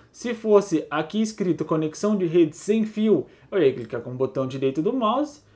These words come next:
e ia clicar em desativar e deixar somente o conexão local ou internet habilitado, tá? E aí já vai voltar automaticamente à internet. Mas como isso aqui não é, né, eu só fiz um,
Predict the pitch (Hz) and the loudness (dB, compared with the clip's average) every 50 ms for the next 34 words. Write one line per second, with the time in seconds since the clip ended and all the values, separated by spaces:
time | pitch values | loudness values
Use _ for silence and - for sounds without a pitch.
0 | _ _ - 330 262 226 220 214 226 214 208 220 208 202 202 190 208 202 190 202 | _ _ -8 -2 0 0 2 2 0 -2 0 2 2 2 4 4 4 6 6 4
1 | 196 202 226 190 175 180 180 202 214 214 - - - 175 196 208 208 208 196 - | 4 2 0 0 4 4 4 4 2 -2 -8 -10 2 4 4 6 6 4 2 2
2 | 202 180 175 180 190 202 - 202 202 190 175 175 170 165 - - 202 202 196 180 | 0 0 0 -2 -4 -4 -4 -4 -2 0 0 0 -2 -4 -2 -2 -2 0 0 -2
3 | 180 - 190 180 180 180 180 - - - - 190 202 208 190 190 180 165 165 175 | 0 2 2 2 2 2 0 -8 -10 2 8 10 12 12 12 10 8 4 2 2
4 | 160 151 156 160 165 160 160 - 165 160 - - - 139 151 175 180 165 147 143 | 2 2 4 2 2 2 2 -2 -4 -4 -4 -2 0 2 4 4 2 2 0 0
5 | 175 175 165 175 175 165 - _ - 160 147 151 147 139 127 117 104 104 - 113 | 0 0 0 -2 -4 -6 -4 _ 2 4 4 4 4 4 2 0 -2 -4 -8 -8
6 | 104 98 104 110 - - _ _ _ - 117 117 127 139 143 - - - - 123 | -8 -8 -8 -10 -12 -18 _ _ _ -8 -4 -2 -2 -2 -4 -6 -12 -16 -6 0
7 | 131 160 165 160 156 170 180 160 190 170 160 165 165 160 180 175 170 - 160 156 | 4 6 8 8 8 6 4 4 2 4 4 4 4 4 4 2 2 2 0 0
8 | 160 - - 147 170 190 185 208 185 175 170 175 175 - - 190 165 151 143 147 | 0 0 0 0 0 2 2 0 0 0 -2 -4 -4 -4 -6 -4 -4 -4 -4 -4
9 | 151 151 - 175 160 160 165 160 180 196 196 175 147 120 107 101 - - - - | -4 -2 0 0 2 2 0 2 4 4 4 4 2 -2 -2 -4 -8 -12 -16 -20
10 | - - - - - _ _ - 220 220 220 - 233 214 208 214 214 214 196 196 | -20 -20 -20 -20 -20 _ _ -8 -8 -6 -2 -2 0 0 0 2 2 2 0 2
11 | - 175 160 180 180 165 160 185 214 196 151 147 170 - 220 135 127 123 120 - | 0 0 0 2 0 0 2 0 2 2 0 0 2 2 2 2 2 0 -2 -4
12 | - - 143 143 139 131 131 - - 143 139 135 131 123 131 127 123 117 113 110 | -2 2 4 4 4 4 2 -2 -6 -4 -4 -4 -4 -4 -6 -8 -8 -8 -10 -10